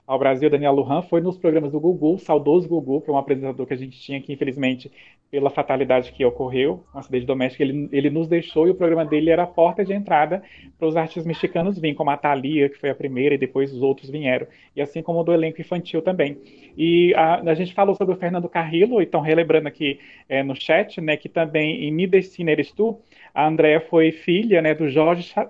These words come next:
Jorge Salinas, que é um ator bem conhecido também aqui no Brasil. O Fernando Carrillo, pra quem não sabe, o galã que a gente citou, foi, o,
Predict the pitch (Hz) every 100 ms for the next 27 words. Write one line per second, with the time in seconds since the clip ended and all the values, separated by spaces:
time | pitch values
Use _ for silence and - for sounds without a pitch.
0 | 135 135 156 170 185 185 202 180 180 143
1 | 135 151 143 143 147 139 160 185 175 156
2 | 147 147 143 139 _ - - 143 - 139
3 | 139 135 123 147 180 175 170 170 170 151
4 | 170 202 170 160 147 135 139 147 139 135
5 | 135 131 139 - 139 156 202 - - _
6 | - 170 160 180